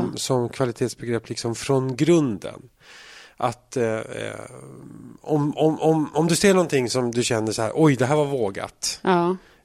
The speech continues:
Speaker 2: Det här har jag inte sett förut."
Speaker 1: Ja.
Speaker 2: Men det är också lite konstigt.
Speaker 1: Ja, den är usually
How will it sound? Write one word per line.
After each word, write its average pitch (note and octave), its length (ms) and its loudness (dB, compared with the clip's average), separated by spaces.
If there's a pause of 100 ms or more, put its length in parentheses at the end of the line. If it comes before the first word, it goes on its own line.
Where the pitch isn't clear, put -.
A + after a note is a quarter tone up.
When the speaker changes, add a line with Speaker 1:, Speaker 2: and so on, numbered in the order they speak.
Speaker 2:
Det B2+ 80 -2
här D3 180 4
har C#3 80 4
jag C#3+ 100 -2
inte A#2+ 320 -2
sett - 220 -6
förut." - 720 -12
Speaker 1:
Ja. F#3 380 2
Speaker 2:
Men C#3 140 4
det C#3+ 80 6
är C#3 40 8
också C3 280 0
lite B2 380 -6
konstigt. - 880 -4 (200)
Speaker 1:
Ja, F#3 60 0
den F3 220 2
är E3 120 4 (100)
usually D#3 260 -2